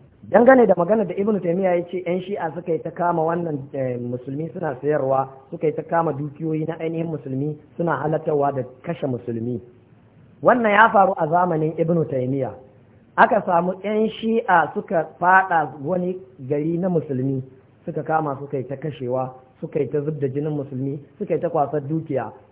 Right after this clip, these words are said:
sauran kuma suka kwashe su sai suka mai da su bayi. Sai suka kai su ƙasar Cyprus, kana jin ƙasar Cyprus, wannan tsibiri na Cyprus,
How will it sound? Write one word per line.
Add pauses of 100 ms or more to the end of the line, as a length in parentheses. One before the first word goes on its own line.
(120)
sauran
kuma
suka
kwashe
su
sai
suka
mai
da
su
bayi. (380)
Sai
suka
kai
su
ƙasar
Cyprus, (200)
kana
jin
ƙasar
Cyprus, (220)
wannan
tsibiri
na
Cyprus,